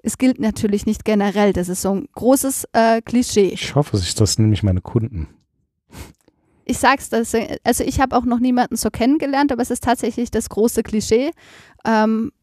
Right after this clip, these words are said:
Speaker 1: weil es halt bei denen wirklich ein strukturierter Tag noch, äh, relativ ist.
Speaker 2: Mhm.
Speaker 1: Und, äh, dieses klassische Dienst nach Vorschrift wäre das eben. Ich mache genau das, was mir nur gesagt wird in dem Moment und nicht darüber hinaus.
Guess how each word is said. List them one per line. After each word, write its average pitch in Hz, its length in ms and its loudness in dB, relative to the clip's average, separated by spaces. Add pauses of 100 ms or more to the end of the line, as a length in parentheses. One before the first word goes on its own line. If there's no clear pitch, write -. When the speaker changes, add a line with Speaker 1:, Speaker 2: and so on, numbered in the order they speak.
(100)
Speaker 1:
weil 208 240 2
es - 180 -4
halt 220 140 0
bei 202 100 2
denen 208 320 0
wirklich 208 280 -2 (200)
ein 208 120 -2
strukturierter 214 800 2
Tag 175 420 -4
noch, 170 280 -2
äh, - 80 -4
relativ 175 720 -4
ist. - 320 -6
Speaker 2:
Mhm. 123 400 4 (520)
Speaker 1:
Und, 202 460 0
äh, 196 180 0
dieses 208 360 -4
klassische 226 420 0
Dienst 247 320 0
nach 220 100 0
Vorschrift - 580 0
wäre 202 280 2
das 175 220 -2
eben. 180 260 -2
Ich - 160 -4
mache 202 240 2
genau 180 460 0
das, 254 400 -2
was 220 240 0
mir 233 100 4
nur 202 240 4
gesagt 185 640 -2
wird 156 220 -6
in 170 100 -6
dem 165 160 -4
Moment 123 400 -4 (320)
und 226 280 0 (340)
nicht 285 240 2
darüber 302 320 2
hinaus. 262 580 2